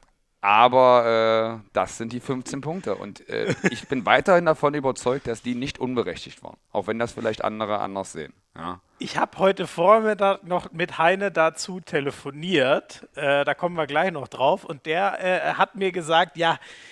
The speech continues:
Speaker 2: Benno hat da irgendwie mit dem Lineal drei, äh, Striche gezogen und dann noch ein paar Schattierungen gemalt. Und das ist der Eisberg der Leidenschaft. Und er hat mir sogar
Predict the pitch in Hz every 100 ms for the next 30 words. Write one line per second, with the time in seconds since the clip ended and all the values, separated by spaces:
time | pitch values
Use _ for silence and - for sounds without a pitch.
0 | - - 185 214 180 185 196 196 214 202
1 | 190 170 170 156 160 156 139 160 233 226
2 | 180 208 180 208 226 - 170 180 175 -
3 | - 254 202 170 160 - 175 180 175 185
4 | 170 - 220 202 190 - 180 - 170 208
5 | 202 175 156 143 127 147 151 185 - -
6 | 156 180 - 175 - 151 160 180 196 180
7 | - 160 160 127 170 - 226 208 170 165
8 | 160 156 156 170